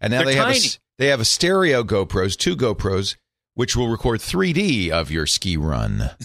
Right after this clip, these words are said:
Speaker 2: <laughs> And that's for, like, six hundred bucks.
Speaker 1: Yeah.
Speaker 2: For a stereo rig. Now, it's very limited, of course, but, uh, it just shows you where the market is going.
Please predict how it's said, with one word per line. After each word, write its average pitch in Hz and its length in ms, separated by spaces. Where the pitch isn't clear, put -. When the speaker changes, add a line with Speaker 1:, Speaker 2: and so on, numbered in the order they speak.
Speaker 2:
<laughs> 233 120
And 220 160
that's 302 160
for, 214 140
like, 143 200
six - 280
hundred 139 300
bucks. 311 480
Speaker 1:
Yeah. 90 260
Speaker 2:
For 220 120
a 220 60
stereo 247 520
rig. 226 400
Now, 127 340
it's 180 160
very 113 220
limited, 120 440
of - 100
course, 175 460
but, 180 340
uh, 123 300
it 143 140
just 185 180
shows 214 360
you 123 180
where 143 440
the 135 100
market 127 400
is 101 140
going. 139 460